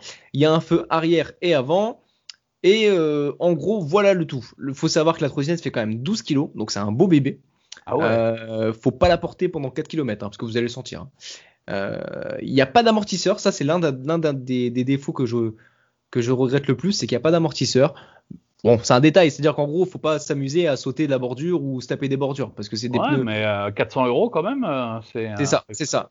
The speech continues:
Speaker 1: Alors, il y a, après, en, on va dire qu'en termes de prix, il faut savoir que la, celle-ci, ce modèle-ci, et c'est un, l'un des meilleurs rapports qualité-prix, en fait.
Speaker 2: Ah,
Speaker 1: Parce que
Speaker 2: d'accord.
Speaker 1: soit vous avez des, des trottinettes moins chères à deux cents, deux cent cinquante, mais qui ont pas autant d'autonomie ou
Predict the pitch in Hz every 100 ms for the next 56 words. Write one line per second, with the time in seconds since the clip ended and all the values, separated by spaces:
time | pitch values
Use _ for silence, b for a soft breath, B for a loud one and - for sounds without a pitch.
0 | - 143 165 160 151 - 160 233 208 131
1 | 143 143 139 - 143 131 156 202 160 147
2 | 143 143 139 208 196 147 147 156 135 -
3 | - 117 - 214 147 127 123 123 196 202
4 | B B B - 135 135 - 147 123 123
5 | 127 165 170 147 147 131 131 120 131 123
6 | 131 - 101 90 - b b b b 151
7 | 156 135 240 202 180 165 151 139 139 -
8 | - 143 - 151 - 170 123 120 131 -
9 | 143 131 123 131 123 135 135 - b b
10 | b b 151 170 147 185 175 175 165 143
11 | 165 165 180 180 - 196